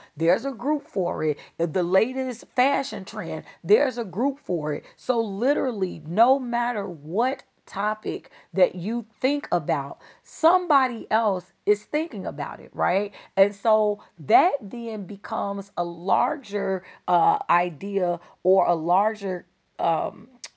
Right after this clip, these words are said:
a larger entity beyond writing, which means that we're talking about marketing, right? So when you start writing, you just want to get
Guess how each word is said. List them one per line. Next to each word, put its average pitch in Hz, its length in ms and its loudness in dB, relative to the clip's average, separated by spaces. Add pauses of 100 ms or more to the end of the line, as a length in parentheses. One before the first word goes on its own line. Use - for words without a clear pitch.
a 180 120 4
larger 196 760 -2
entity 226 460 -6
beyond 180 560 -6
writing, 185 480 -4 (160)
which 196 260 2
means 208 300 -6
that 175 120 -2
we're 202 120 -2
talking 196 320 -4
about 160 280 -6
marketing, 175 720 -6
right? 170 400 -2
So 196 500 4 (280)
when 285 400 0
you 269 160 -6
start 277 720 -2
writing, 170 640 -8 (400)
you 220 240 -4
just 226 460 -2
want 202 540 -2
to 170 340 -12
get 196 400 -2